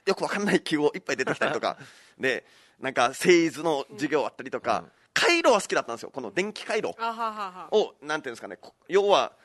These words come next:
Speaker 1: 電気があるじゃないですか。一階と二階にスイッチがあって、
Speaker 2: うん。
Speaker 1: 一階のスイッチをパチッと入れます。
Speaker 3: うん。
Speaker 1: そしたら電気つきます。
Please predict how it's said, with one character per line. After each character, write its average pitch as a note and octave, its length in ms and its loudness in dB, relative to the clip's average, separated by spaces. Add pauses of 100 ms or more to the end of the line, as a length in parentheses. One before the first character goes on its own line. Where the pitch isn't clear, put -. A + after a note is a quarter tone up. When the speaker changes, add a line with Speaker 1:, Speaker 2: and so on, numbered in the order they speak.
(220)
Speaker 1:
電 B3 300 4
気 F#3 140 -4
が C3+ 120 4
あ B2 60 2
る C3 80 -4
じ B2 60 -6
ゃ - 20 -4
な G2 80 -10
い F#2+ 40 -8
で G2 40 -10
す - 80 -20
か。 - 140 -10 (180)
一 G3 120 -6 (200)
階 A#3+ 360 2
と A3 240 2
二 D#3+ 120 -4
階 F3+ 140 0
に F#3+ 60 -4
ス G#3 140 -6
イ G#3+ 40 -6
ッ G#3+ 40 -10
チ - 100 -12
が - 80 -6
あ - 20 -20
っ A#3+ 100 -20
て、 C#3 220 -2 (140)
Speaker 2:
う G#2+ 40 -20
ん。 G#2+ 60 -18
Speaker 1:
一 G3+ 100 -8 (160)
階 C4 160 6
の F#3+ 160 2
ス - 180 -10
イ - 40 -12
ッ - 100 -20
チ C#3 100 -4
を - 80 -4 (200)
パ - 80 -16
チ - 100 -16
ッ - 20 -20
と D3 60 -6
入 C#3 80 -4
れ B2 60 -8
ま G2 80 -14
す。 - 100 -20
Speaker 3:
う - 20 -20
ん。 - 40 -20
Speaker 1:
そ G3 60 -20
し - 20 -16
た G#3+ 80 -4
ら - 20 -16
電 F#3 120 -2
気 - 80 -16
つ - 80 -20
き - 60 -18
ま G3+ 80 -12
す。 - 120 -20